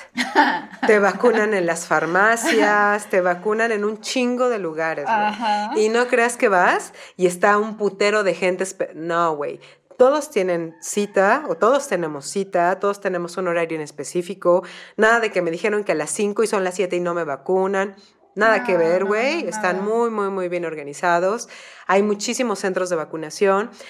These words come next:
Speaker 2: A no-, nosotros nos asombrábamos mucho, güey, porque, por ejemplo, fuimos a dos Walmarts y nos decían, "No, sí, vacunas sí hay. Hoy nada más se vinieron a vacunar diez personas."
Speaker 1: Sí, güey.
Speaker 2: Y tú, "What?"
Speaker 1: Les estaban diciendo, les estaban, estaban estimulando la vacunación con cien dólares.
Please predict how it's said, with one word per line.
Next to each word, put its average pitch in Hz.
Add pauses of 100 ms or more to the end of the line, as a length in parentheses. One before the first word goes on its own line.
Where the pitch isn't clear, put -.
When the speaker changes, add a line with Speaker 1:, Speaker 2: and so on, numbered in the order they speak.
(200)
Speaker 2:
A 185
no-, 196
nosotros 208
nos 226
asombrábamos 190
mucho, 196
güey, 196
porque, 180
por 180
ejemplo, 190
fuimos 202
a 190
dos 170
Walmarts 175 (720)
y 185
nos 180
decían, 185 (600)
"No, 226
sí, 247
vacunas 233
sí -
hay. 240
Hoy 269
nada 277
más 262
se 254
vinieron 220
a 202
vacunar 202
diez 240
personas." 214
Speaker 1:
Sí, 302
güey. 277
Speaker 2:
Y 214
tú, 254 (120)
"What?" 370
Speaker 1:
Les 277
estaban 320
diciendo, 254
les 247
estaban, 277
estaban 269
estimulando 220
la 254
vacunación 220
con 180
cien 233
dólares. 202